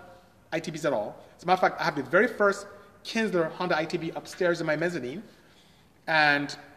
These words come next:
uh, initially, I remember who's now my mentor, I remember Jim Kinsler said he didn't want to do it, and then finally did. And fast forward to today, anyone who's fast in the Honda community,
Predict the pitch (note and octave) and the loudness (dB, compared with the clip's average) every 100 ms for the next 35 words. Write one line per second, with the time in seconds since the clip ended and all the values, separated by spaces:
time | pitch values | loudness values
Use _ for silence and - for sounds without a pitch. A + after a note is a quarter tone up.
0 | _ - D3+ F3+ A#3+ - G#3 F3+ F3 D#3 | _ -12 -6 0 2 2 4 4 4 2
1 | F3 F#3 F3 D#3+ - - E3 D3+ C#3+ D3 | 2 4 4 4 -2 -2 0 0 2 2
2 | B2+ D#3 F#3+ - B2 C#3 D#3 D3 B2+ - | 2 -2 -2 -2 -2 -2 -2 0 -2 -2
3 | - - - - - - - - C#3 C#3 | -16 -20 -20 -20 -20 -20 -14 -4 -4 0
4 | G#3 C#3+ B2 - - - - - - C#3 | -2 0 -2 -4 -14 -20 -20 -6 -2 0
5 | C3+ C#3+ G#3 C3 A#2 A#2 - - C#3 C3 | 0 2 2 2 -2 -4 -6 -10 -6 -6
6 | - D3+ C3 E3 F3 - D3 C3 - D3+ | 0 -2 2 4 4 2 -4 -6 -2 -2
7 | - E3+ C#3+ C#3 B2+ D3+ G3+ G#3 E3+ G3 | 2 0 2 -2 -2 0 0 -2 -2 2
8 | G#3 G3 F3 - - D3 F#3 G#3 E3 C#3 | 2 2 -2 -6 2 6 6 4 -4 -6
9 | C#3 D3+ D#3 B2+ C3+ G3+ | -4 -6 -6 -8 -4 -6